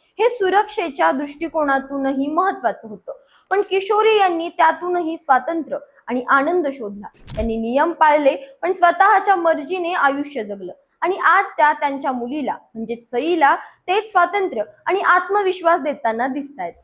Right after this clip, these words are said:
आजच्या काळात सातच्या आत घरात हा नियम जवळपास इतिहास जमा झालाय. मुली आता प्रत्येक क्षेत्रात आघाडीवर आहेत, मग ती कॉर्पोरेट ऑफिस असो, सिनेमाची सेट्स असोत किंवा रात्री उशिरापर्यंत चालणारी स्टार्टअप्सची कामं असोत.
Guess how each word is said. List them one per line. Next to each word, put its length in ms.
आजच्या 380
काळात 380
सातच्या 480
आत 100
घरात 240
हा 80
नियम 400
जवळपास 560
इतिहास 400
जमा 280
झालाय. 280
मुली 160
आता 240
प्रत्येक 420
क्षेत्रात 440
आघाडीवर 560
आहेत, 220
मग 180
ती 160
कॉर्पोरेट 600
ऑफिस 340
असो, 360
सिनेमाची 560
सेट्स 420
असोत 300
किंवा 220
रात्री 360
उशिरापर्यंत 840
चालणारी 800
स्टार्टअप्सची 840
कामं 400
असोत. 200